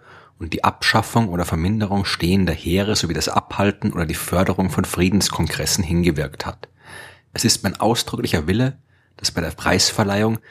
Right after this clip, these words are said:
die Zuteilung nicht an irgendeiner Nationalität festgemacht wird, so dass der Würdigste den Preis erhält, ob er Skandinavier sei oder nicht."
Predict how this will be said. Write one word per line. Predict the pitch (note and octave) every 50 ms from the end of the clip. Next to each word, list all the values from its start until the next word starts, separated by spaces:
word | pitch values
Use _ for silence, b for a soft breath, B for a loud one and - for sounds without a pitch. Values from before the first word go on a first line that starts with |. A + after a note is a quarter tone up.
| B B B
die | - -
Zuteilung | - - - A#2+ A2+ - - - G2+ G#2 F#2+ F#2 G2
nicht | A2 - - -
an | G#2+ F2 -
irgendeiner | G2 G2 A2 A2+ - - F#2
Nationalität | F2+ F2 E2+ - - F2 E2 D#2+ D#2 - - G#2+ A2 -
festgemacht | - - A2 - - - - G#2 G#2 G2+ - - - _
wird, | - G#2+ - - B B B B B B B B B
so | - -
dass | F2+ F2+ - -
der | F2+ E2 D#2
Würdigste | E2 G#2 A2 G#2+ F#2+ F2+ D#2 - - D#2+
den | D#2 D#2 D#2+
Preis | - - - - D2+ - -
erhält, | - - - - - - - - b b b b b b b b
ob | - F#2 -
er | G2 F2+
Skandinavier | - - - - F2+ D#2+ E2+ E2 D#2+ D#2 E2+ G2 G2+ A2+ A2 -
sei | - - - F#2 F#2 G2 G#2 G#2
oder | - - - G2+ F#2
nicht." | F2 D#2+ D2+ - - - - - -